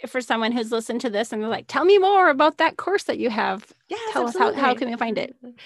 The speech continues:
Speaker 2: Yes. Um, so you can find us, our company is Filthy Rich Writer. Um, to us, being filthy rich means having a job you love, doing it well, and getting paid well for doing it.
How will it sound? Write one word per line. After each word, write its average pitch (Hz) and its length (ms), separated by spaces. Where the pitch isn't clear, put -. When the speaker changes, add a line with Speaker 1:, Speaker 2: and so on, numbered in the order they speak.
Speaker 2:
Yes. - 360
Um, 208 200
so 233 100
you 254 120
can 370 100
find 294 320
us, 208 240
our 214 80
company 233 300
is 214 120
Filthy 196 300
Rich 202 180
Writer. - 420
Um, 180 200
to - 180
us, - 460
being 196 280
filthy 190 380
rich 185 280
means 180 280
having 196 220
a 185 40
job 185 240
you 185 80
love, 180 500
doing 190 220
it 185 100
well, 175 380
and 190 100
getting 170 220
paid 185 300
well 175 280
for - 160
doing 156 360
it. 277 260